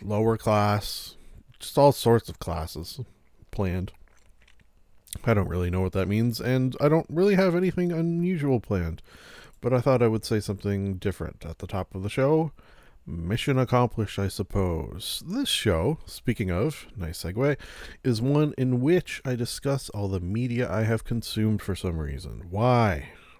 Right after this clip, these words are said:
Why would I do this? Well, I've thought long and hard over this, or at the very least hard,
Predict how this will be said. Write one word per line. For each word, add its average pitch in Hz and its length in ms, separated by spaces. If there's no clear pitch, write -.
Why 190 200
would 120 220
I 87 80
do 80 160
this? - 280
Well, 190 360
I've 202 100
thought 180 280
long 120 280
and 92 100
hard 101 260
over 98 200
this, - 600
or 92 280
at 85 100
the 92 80
very 110 240
least 85 260
hard, 104 380